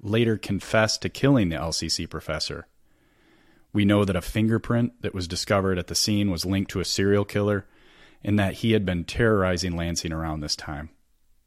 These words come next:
The serial killer later confessed to killing six people,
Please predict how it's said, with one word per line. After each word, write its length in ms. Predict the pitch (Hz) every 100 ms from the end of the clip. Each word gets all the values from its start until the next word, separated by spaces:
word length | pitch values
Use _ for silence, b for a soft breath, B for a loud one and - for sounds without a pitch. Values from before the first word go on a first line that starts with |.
| _ _ _ b b b b b b
The 60 | 101
serial 460 | - 120 123 120
killer 500 | 113 - 104 104 98 -
later 420 | 98 98 101 107
confessed 640 | - 101 - 101 82 -
to 80 | -
killing 320 | - 90 82
six 340 | 78 - 104 -
people, 520 | - 87 - 76